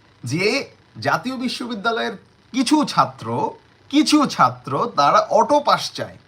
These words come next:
ভাই, আপনার কি মনে হয় এই পৃথিবীটা কি এত সহজ? এই, এই পৃথিবীটা কি এত ইজি?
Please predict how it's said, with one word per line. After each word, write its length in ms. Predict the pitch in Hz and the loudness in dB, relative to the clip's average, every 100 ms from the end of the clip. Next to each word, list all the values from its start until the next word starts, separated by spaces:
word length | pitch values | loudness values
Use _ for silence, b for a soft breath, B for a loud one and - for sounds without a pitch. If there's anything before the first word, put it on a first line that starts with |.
| _ _ _ b b b | _ _ _ b b b
ভাই, 200 | - 220 | 4 4
আপনার 300 | 196 180 240 | 4 -2 -6
কি 260 | 240 - 370 | -10 -12 -8
মনে 220 | 330 214 | -4 -2
হয় 260 | 160 131 120 | 0 0 -2
এই 180 | 170 226 | -8 -10
পৃথিবীটা 600 | - 202 214 247 233 262 | -10 -8 -6 -6 -6 -8
কি 120 | 262 | -10
এত 320 | - 190 226 | -10 -10 -8
সহজ? 880 | 262 - 240 247 247 220 160 - - - _ _ _ b b b b b - | -8 -6 -2 0 0 0 -2 -4 -12 -16 _ _ _ b b b b b -8
এই, 140 | 262 | -6
এই 260 | 190 247 240 | -4 -4 -4
পৃথিবীটা 560 | - 226 262 254 254 | -4 0 2 4 2
কি 260 | 254 254 - - - | 0 -4 -4 -10 -10
এত 300 | 214 247 - 302 233 196 | -4 -4 2 4 4 0
ইজি? 500 | 226 254 240 294 202 | 2 4 6 6 2